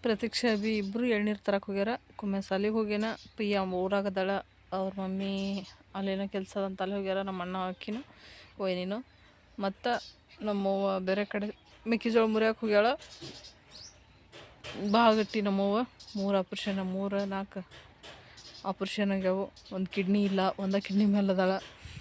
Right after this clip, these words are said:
ಒಂದು ಕಿಡ್ನಿ ತೆಗೆದು ಬಿಟ್ಟಾರ, ಒಂದೇ ಕಿಡ್ನಿ ಮೇಲೆ ಅದಾಳ. ಒಂದ್ ಕಿಡ್ನಿ ಆಪರೇಷನ್, ಒಂದ್ ಗರ್ಭಕೋಶದ ಆಪರೇಷನ್, ಒಂದು ಹೊಟ್ಟ ಹಳ್ಳಾಗ್ಯಾವಂಥ ಆಪರೇಷನ್, ಒಂದ್ ಮಕ್ಳ ಆಪರೇಷನ್. ನಾಲ್ಕು ಆಪರೇಷನ್ ಆಗ್ಯಾವ. ಹೊಟ್ಟಿ ತುಂಬಾ ಕೊಯ್ದಿದ್ದೇ ಅದಾವ ಆಕಿ ಬರೀ ಕೊಟ್ಟಂಗ್ ಅದಾವ.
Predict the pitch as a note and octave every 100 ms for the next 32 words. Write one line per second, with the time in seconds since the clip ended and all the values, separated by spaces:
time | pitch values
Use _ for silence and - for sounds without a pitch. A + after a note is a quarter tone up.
0 | - - - G#3 G3 G#3+ F#3 A3 G#3 G#3
1 | F#3+ G3 G3 G3 B3+ - - - - -
2 | - - - - - - - - - -
3 | - G3+ G3+ A3 G3+ G3+ G3 F#3 F3+ F3+
4 | B3+ C#4+ - - G3 G3 G3 G#3 G#3+ G#3
5 | G3+ G3+ G3+ G3+ F#3 F#3 - G3 - F#3+
6 | F#3 F#3+ G3 F#3+ G3 F#3 F#3 F3+ F3+ F3+
7 | F#3 F3+ - - G3 F#3+ F#3+ F#3+ G3 F#3
8 | F#3 F#3 F3+ - - G3+ A3 G#3+ F3+ -
9 | F#3+ F3 F#3 - E3 - - - - -
10 | - - - G3 G3+ G#3 G#3 G3+ G3+ A3+
11 | - A#3+ A#3 A3+ A3 G3+ - G3+ B3+ C4+
12 | A#3+ C4 C4 A#3+ A3 G#3+ B3 A#3+ A#3 G#3+
13 | A3+ G3 G#3 A3+ - G3 - G#3+ A3+ G#3+
14 | G#3